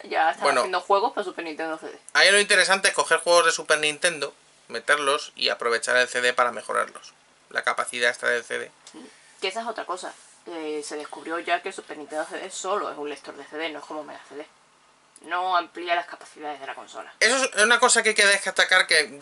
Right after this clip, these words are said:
Speaker 2: muchos, durante muchos años he oído lo de, "Ay, es que a Nintendo no quería el C D, no quería para nada el C D. Eh, vio que el Mega C D fue un fracaso y no lo querían".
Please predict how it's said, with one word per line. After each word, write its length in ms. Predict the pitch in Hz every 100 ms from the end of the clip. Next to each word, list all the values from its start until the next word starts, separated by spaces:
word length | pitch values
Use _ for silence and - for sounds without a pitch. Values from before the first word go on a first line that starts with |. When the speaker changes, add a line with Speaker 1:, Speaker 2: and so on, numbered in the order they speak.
| -
Speaker 2:
muchos, 480 | 143 156 196 220 196
durante 340 | 151 156 151
muchos 320 | 156 208 214 208
años 320 | 208 196 190
he 80 | 185
oído 320 | 185 180 175
lo 140 | 165
de, 200 | 151 139 - - - -
"Ay, 260 | 262 254
es 100 | 247
que 120 | -
a 80 | 262
Nintendo 560 | 240 233 208 233 233 240
no 100 | 233
quería 280 | 220 202 180
el 60 |
C 160 | - 160
D, 180 | 180 175
no 180 | 175 175
quería 320 | 190 190 185
para 220 | 180 170
nada 200 | 175 170
el 60 | 143
C 180 | 135
D. 180 | 135 156
Eh, 340 | 139 113 139 131
vio 300 | 135 170 196
que 60 |
el 80 | 202
Mega 220 | 196 196
C 160 | 185 190
D 140 | 190
fue 140 | 185 185
un 80 | 175
fracaso 500 | 185 180 196 196 190
y 60 |
no 120 | 180 180
lo 120 | 175
querían". 400 | 143 147 135